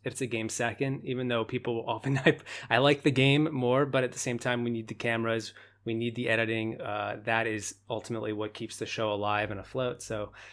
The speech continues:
yeah, players like Devins will inevitably get bigger edits, um, more screen time,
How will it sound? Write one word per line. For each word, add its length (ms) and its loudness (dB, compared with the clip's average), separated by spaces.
yeah, 160 0
players 420 4
like 200 2
Devins 460 -2
will 440 0
inevitably 540 2
get 360 -2
bigger 280 4
edits, 500 4
um, 380 -2
more 160 2
screen 280 0
time, 340 -2